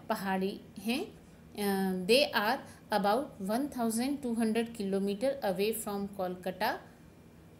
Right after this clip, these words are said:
and चेन्नई। वो कोलकाता और चेन्नई से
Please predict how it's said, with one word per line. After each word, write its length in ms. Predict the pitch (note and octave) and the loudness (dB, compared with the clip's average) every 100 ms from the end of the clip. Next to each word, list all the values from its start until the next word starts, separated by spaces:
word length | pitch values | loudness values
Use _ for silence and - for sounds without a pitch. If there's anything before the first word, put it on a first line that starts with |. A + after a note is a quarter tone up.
| - - - | -20 -20 -6
and 180 | A3 A#3+ | 0 2
चेन्नई। 460 | - A3 G3 D#3 D#3+ - - - - | 2 0 0 -6 -14 -18 -20 -16 -6
वो 400 | F#3+ A#3+ F#4+ - - - - | 4 6 6 2 -14 -20 0
कोलकाता 480 | A3+ G#3 A3 G#3+ C#4 | 4 4 2 2 2
और 260 | C#4 A3+ | 2 0
चेन्नई 440 | G#3+ A3+ G#3 G3 F#3 | 0 -2 -2 -2 0
से 440 | - C4 E4 - | 0 0 -2 -6